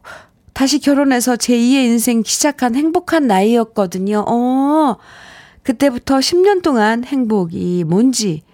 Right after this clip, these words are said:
느끼며 살아갑니다. 아, 똑같은 숫자인데도 앞에, 앞서 이렇게 소개해드린 분은 사이즈 오오를 <laughs> 생각하시면서, 어, 지낸다 그러셨는데, 사팔사삼님께서는, 음, 오오라는 숫자가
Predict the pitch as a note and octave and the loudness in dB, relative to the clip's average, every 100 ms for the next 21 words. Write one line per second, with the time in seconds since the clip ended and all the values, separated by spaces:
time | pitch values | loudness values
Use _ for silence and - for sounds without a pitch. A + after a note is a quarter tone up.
0 | _ - F#3 - F#3+ E3+ E3 G#3+ G#3 F#3+ | _ -8 -8 -4 -4 -2 -2 -2 -2 -2
1 | E3 D#3 - D#3 E3+ - _ _ _ _ | -4 -4 -6 -8 -10 -14 _ _ _ _
2 | _ _ - - F#3 - - F4 F4 D4+ | _ _ -14 -8 -8 -8 -6 -2 -2 -4
3 | - D#4 B3+ G#3 G#3 - F#3 - A3 G3+ | -2 -2 0 -2 -2 -2 -4 -2 -2 -4
4 | - - - F#3+ F#3+ - A3 F#3+ - F#3 | -8 -20 -8 -6 -4 -2 -2 -4 -6 -6
5 | - _ _ - D4 C#4 D4 A#3+ F#3+ F3+ | -8 _ _ -8 -4 0 0 0 -2 -4
6 | F3 E3+ F3 F3 - - - - - C#4 | -2 -2 -4 -4 -12 -20 -20 -8 -2 2
7 | D#4+ F4+ C#4 B3+ G#3+ A3 A3 G3 G3 F3 | 2 2 2 2 2 2 2 2 0 -2
8 | - _ - G3 E3+ A3+ G#3 B3+ A3+ G#3+ | -6 _ -4 -2 2 0 0 -2 -2 -2
9 | A3+ G3 G3 F3 E3+ E3+ - - A#3 - | -2 -2 -2 -2 -2 -6 -8 -14 -14 -6
10 | F3 F3 E3+ E3 F#3+ F#3 F3+ E3+ E3 E3 | -4 -2 -2 -4 -2 -2 -2 -2 -4 -4
11 | E3 D#3+ D#3+ F3+ G3 - - - G3+ - | -4 -4 -2 -2 -4 -8 -12 -8 -6 -2
12 | G#3+ G#3+ A3 G#3+ G#3 G#3 - C4 C4+ A#3+ | -2 -2 -2 0 0 -2 -2 -2 -2 -2
13 | - F3+ F#3 G3 D4 F4+ _ - - - | -4 -4 -2 0 -2 -4 _ -20 -20 -20
14 | - A3 B3 A3+ F3+ - F#3 F#3+ F#3+ F3 | -10 -4 0 0 -2 -2 -2 0 0 -2
15 | E3+ - F3+ D#3 | -6 -8 -8 -8